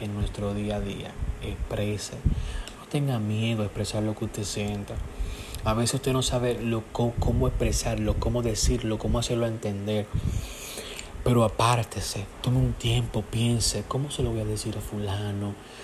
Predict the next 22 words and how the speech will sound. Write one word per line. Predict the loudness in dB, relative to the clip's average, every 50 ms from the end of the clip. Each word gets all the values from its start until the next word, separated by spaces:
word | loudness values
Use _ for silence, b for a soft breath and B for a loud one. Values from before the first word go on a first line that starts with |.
| B B -4
¿De | -2
qué | 0 0 0
forma | 2 2 2 2 2 2
le | 2
voy | 2 2 2
a | 2
decir | 2 0 0 0 0 0 0 -2 -2
que | -2 -2
esto | -2 -2 -2 -2
me | -2 -2
molesta? | -2 -2 -2 0 0 -2 -2 -4 -4 -4 -2 -2 -2 -2 -2 B B B B B B B B B B B
¿Cómo | 0 2 4 4
le | 4 4
puedo | 4 4 4 4 4
decir | 4 4 2 0 0 0
a | 0
mi | 0 0 -2
jefe | 0 0 2 0 2 0 0
de | 0 0
una | 0 0 -2
forma | -2 -2 -2 0 0 0 0 0
sabia | 0 0 0 0 0 0 0 0 0 0 0 2 2 0 -2